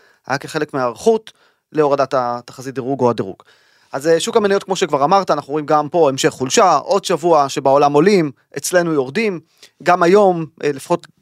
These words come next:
לר-, נכון לרגעים אלו, אני רואה שהמדד בישראל בירידות קלות,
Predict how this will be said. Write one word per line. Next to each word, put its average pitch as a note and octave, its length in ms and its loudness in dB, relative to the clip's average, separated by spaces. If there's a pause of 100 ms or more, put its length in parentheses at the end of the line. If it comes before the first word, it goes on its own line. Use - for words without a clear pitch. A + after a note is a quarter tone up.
לר-, C#3 340 0
נכון C#3 520 -4
לרגעים D3+ 440 0
אלו, D#3 260 2
אני C#3+ 80 -4
רואה C3+ 120 -2
שהמדד B2 640 -2
בישראל C3+ 320 -4
בירידות C3 420 -2
קלות, E3+ 360 0